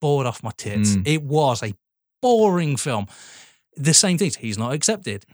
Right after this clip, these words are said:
Speaker 1: He earns their thing by fucking a whale or whatever he does with his little weird
Speaker 2: Oh,
Speaker 1: thing.
Speaker 2: yeah, they
Speaker 1: You,
Speaker 2: connect the
Speaker 1: you,
Speaker 2: tail
Speaker 1: they
Speaker 2: thing,
Speaker 1: connect
Speaker 2: don't they?
Speaker 1: things when, when he does that to the giant whale. And then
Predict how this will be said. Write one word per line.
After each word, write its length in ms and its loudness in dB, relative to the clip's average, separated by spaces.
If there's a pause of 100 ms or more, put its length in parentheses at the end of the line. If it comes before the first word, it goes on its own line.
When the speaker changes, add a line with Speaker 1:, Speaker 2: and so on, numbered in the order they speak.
Speaker 1:
He 300 0
earns 280 2
their 240 -4
thing 300 -6
by 280 -2 (380)
fucking 400 -4
a 60 -2
whale 340 -2
or 80 -2
whatever 220 0
he 60 -2
does 200 0
with 100 -4
his 220 -4
little 220 -4
weird 340 -2
Speaker 2:
Oh, 100 4
Speaker 1:
thing. 80 6
Speaker 2:
yeah, 60 6
they 100 2
Speaker 1:
You, 60 0
Speaker 2:
connect 200 2
the 60 -4
Speaker 1:
you, 60 -2
Speaker 2:
tail 240 6
Speaker 1:
they 60 2
Speaker 2:
thing, 140 2
Speaker 1:
connect 140 4
Speaker 2:
don't 140 2
they? 80 2
Speaker 1:
things 140 -2
when, 180 -2
when 100 0
he 60 2
does 160 2
that 160 -2
to 100 -12
the 80 -4
giant 380 -2
whale. 480 -6 (100)
And 100 0
then 140 2